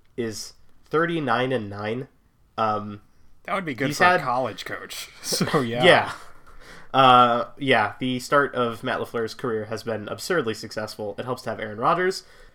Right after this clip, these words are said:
Speaker 1: Also having clinched their division in the N F C are the Bucks at twelve and four and the Cowboys at eleven and five. Um, the Rams and Cardinals, uh, who are at twelve and four and eleven and five respectively,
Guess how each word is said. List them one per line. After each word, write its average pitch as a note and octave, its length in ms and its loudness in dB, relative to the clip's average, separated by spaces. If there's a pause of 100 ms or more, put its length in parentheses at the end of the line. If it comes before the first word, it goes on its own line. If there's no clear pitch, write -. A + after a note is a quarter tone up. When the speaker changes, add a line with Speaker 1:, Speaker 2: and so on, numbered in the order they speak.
(260)
Speaker 1:
Also F#3 300 8
having E3 280 4
clinched D#3 220 0
their D3+ 100 4
division C3+ 400 2
in A#2 140 0
the A#2 80 -2
N A#2+ 80 0
F A#2 100 -2
C B2 200 -2
are A2 160 2
the G#2+ 100 -2
Bucks E3 360 4
at B2 120 -2
twelve B2 240 -2
and A#2 100 -6
four C#3+ 320 2
and A2 240 -6
the A2 180 -2
Cowboys A2+ 760 4 (240)
at A2 80 -4
eleven A2 260 -2
and G#2+ 140 -8
five. G#2+ 340 -2 (460)
Um, A2 540 4
the B2 180 -2
Rams C#3 480 0
and B2+ 240 0
Cardinals, D3+ 640 -2 (220)
uh, A2+ 140 4
who B2 100 0
are A#2 100 4
at G#2 120 -2
twelve B2 220 0
and A#2+ 100 -6
four A#2 220 0
and A2 120 -4
eleven A2 220 -4
and G#2+ 120 -8
five A2+ 460 -2 (160)
respectively, D#3+ 640 -4